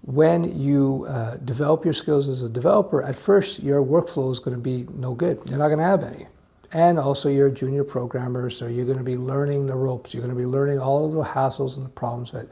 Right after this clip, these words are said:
developers have to deal with as they, uh, work with clients and so forth. And over time, you're gonna continuously develop more and more workflows so that you can minimize the amount of time it takes you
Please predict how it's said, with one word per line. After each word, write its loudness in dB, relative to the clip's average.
developers 0
have 2
to 0
deal 4
with 4
as -4
they, -2
uh, -10
work -2
with -6
clients -6
and -12
so 0
forth. -6
And -2
over 8
time, 4
you're 0
gonna -6
continuously -2
develop -2
more 2
and -4
more -2
workflows 2
so 0
that 2
you -2
can -4
minimize 2
the -4
amount 2
of -6
time -4
it -8
takes -6
you -6